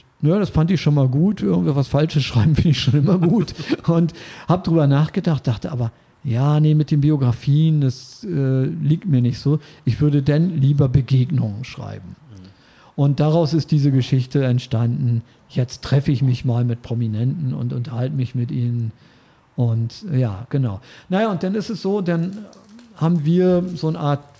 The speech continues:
Speaker 1: Vorexposé geschrieben.
Speaker 2: Mhm.
Speaker 1: Das waren fünf Zeilen oder so. Und
Speaker 2: Okay.
Speaker 1: noch eine Kurzbio.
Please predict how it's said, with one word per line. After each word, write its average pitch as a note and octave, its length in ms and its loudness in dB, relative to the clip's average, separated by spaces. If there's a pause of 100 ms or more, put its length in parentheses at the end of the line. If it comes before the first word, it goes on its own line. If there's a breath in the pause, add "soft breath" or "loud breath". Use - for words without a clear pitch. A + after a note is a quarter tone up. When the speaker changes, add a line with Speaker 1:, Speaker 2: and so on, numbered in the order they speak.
(160)
Speaker 1:
Vorexposé G3+ 1080 -2
geschrieben. F#3+ 520 -6
Speaker 2:
Mhm. - 40 -6
Speaker 1:
Das C3 220 -8
waren C3+ 400 -4 (840)
fünf - 480 -4
Zeilen C3+ 600 -6
oder G2+ 360 -14
so. F2 320 -16 (100)
Und C#3+ 160 -4
Speaker 2:
Okay. G3+ 120 -12
Speaker 1:
noch C#3+ 260 -6
eine D3 300 -4 (140)
Kurzbio. B2 800 -4